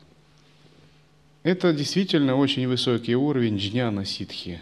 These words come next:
когда он, естественно, действуя со своей природой,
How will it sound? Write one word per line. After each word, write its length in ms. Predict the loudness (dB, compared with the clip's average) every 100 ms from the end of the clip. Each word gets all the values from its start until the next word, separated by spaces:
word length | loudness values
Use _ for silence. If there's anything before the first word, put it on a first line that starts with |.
| -16 -20 _ _
когда 340 | -4 0 4 4
он, 80 |
естественно, 680 | 2 -2 2 2 2 -2 -2
действуя 500 | 0 2 0 -2 -4
со 140 | -4 -6
своей 320 | -4 -4 -4
природой, 580 | -4 -4 -2 0 -2